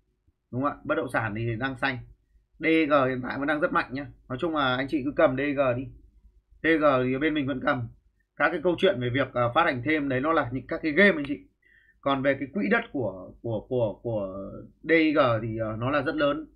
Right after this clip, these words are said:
Nó chỉ sau, ờ, Vinhome với cả là Novaland thôi. Đấy, thì tất nhiên là nó sẽ cần rất nhiều cái, ờ, nguồn lực, các cái nguồn vốn để triển khai các cái dự án, đặc biệt là những cái đại dự án lớn ở Long Tân anh chị nhá. Nó sẽ cần rất nhiều. Hiện tại thì, ờ, nó đang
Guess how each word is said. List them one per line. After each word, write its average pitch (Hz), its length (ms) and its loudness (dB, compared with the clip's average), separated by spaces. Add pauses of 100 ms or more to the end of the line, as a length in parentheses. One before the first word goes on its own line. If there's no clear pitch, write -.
(240)
Nó 143 140 -2
chỉ 135 120 -4
sau, 147 360 4
ờ, 139 320 2 (300)
Vinhome 160 460 2
với 143 200 -2
cả 143 140 0
là 117 400 0
Novaland 156 500 2
thôi. 151 120 -2 (680)
Đấy, 120 160 -4
thì 143 160 -2
tất 175 120 4
nhiên 175 160 0
là 139 100 0
nó 127 100 -2
sẽ - 200 -4
cần 135 240 2
rất 156 160 -2
nhiều 127 420 2
cái, 123 380 -2 (300)
ờ, 120 180 -2
nguồn 127 200 -2
lực, 139 180 2 (100)
các 151 140 2
cái 156 100 -2
nguồn 139 220 -2
vốn 123 260 -2
để 143 140 0
triển 110 260 -4
khai 139 240 0
các 151 80 -2
cái 151 80 -8
dự 143 120 -6
án, 117 300 -2
đặc 131 140 -4
biệt 127 120 -2
là 120 100 2
những 123 160 -4
cái 147 160 -6 (280)
đại 135 240 0
dự 123 80 -4
án 127 200 -2
lớn 127 160 0
ở 156 80 -2
Long 127 200 -2
Tân 139 220 2
anh 135 140 -4
chị 117 80 -8
nhá. 135 160 -6 (560)
Nó 120 120 -8
sẽ 147 160 -2
cần 135 200 2
rất 151 160 -4
nhiều. 147 380 0 (420)
Hiện 127 120 -6
tại 123 240 2
thì, 123 100 -2
ờ, 117 100 2
nó 110 100 -10
đang 139 200 0